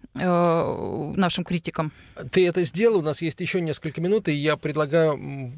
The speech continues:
Speaker 2: остановиться ещё раз на двух публикациях, которые выходили этой весной. Одна из публикаций это, э, это материал вот какой, он называется так: «Почему не стоит доверять выжившему участнику группы Дятлова?»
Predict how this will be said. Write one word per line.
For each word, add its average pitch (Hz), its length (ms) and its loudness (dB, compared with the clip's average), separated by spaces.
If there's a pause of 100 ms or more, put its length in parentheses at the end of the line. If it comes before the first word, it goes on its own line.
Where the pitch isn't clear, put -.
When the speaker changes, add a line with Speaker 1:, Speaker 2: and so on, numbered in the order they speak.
(520)
Speaker 2:
остановиться 165 680 2
ещё 160 500 2
раз 160 320 4
на 131 260 0
двух 151 340 0
публикациях, 135 720 2
которые 123 360 0
выходили 120 480 0
этой 117 180 0
весной. 196 440 2 (300)
Одна 151 260 4
из 214 80 0
публикаций 190 680 2
это, 165 440 2 (760)
э, 135 720 2
это 151 800 0
материал 156 500 4
вот 160 280 2
какой, 147 360 2
он 127 80 2
называется 143 520 2
так: 202 180 4
«Почему 190 400 4
не 175 100 4
стоит 190 320 4
доверять 165 380 0
выжившему 151 480 -2
участнику 143 520 -2
группы 135 340 0
Дятлова?» 104 480 0